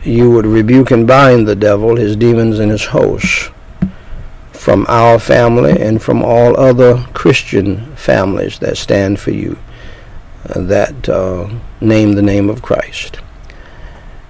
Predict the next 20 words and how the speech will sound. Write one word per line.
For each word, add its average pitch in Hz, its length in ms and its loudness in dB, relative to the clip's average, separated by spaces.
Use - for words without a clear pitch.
And 120 380 4
Lord, 123 440 6
uh, 107 240 -2
rebuke 120 520 2
the 110 100 0
devil 110 480 4
from 104 580 -2
even 117 300 4
irreligious, 117 920 2
irreligious 113 520 2
families, 104 420 -2
'cause 104 140 -6
they 110 140 2
have 104 240 0
no 117 240 2
strength, 98 480 0
they 104 140 0
have 98 280 0
no 117 240 4
power, - 560 -6